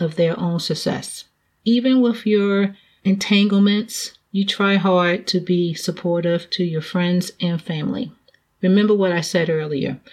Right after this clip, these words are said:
You are not a quitter. Okay, we have reached the end of this podcast, Aries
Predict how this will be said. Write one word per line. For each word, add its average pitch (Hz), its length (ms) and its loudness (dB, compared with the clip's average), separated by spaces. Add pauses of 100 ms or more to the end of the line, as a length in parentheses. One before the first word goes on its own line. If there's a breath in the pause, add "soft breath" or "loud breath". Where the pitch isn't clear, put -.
(160 soft breath)
You 180 200 0
are 165 80 -2
not 165 300 0
a 160 60 -6
quitter. - 460 -4 (640)
Okay, 254 480 2 (580)
we 185 140 2
have 170 240 0
reached 208 260 0
the - 180 -2
end 208 260 2
of 165 200 -2
this 170 200 -2
podcast, - 760 -4 (340 soft breath)
Aries 208 600 0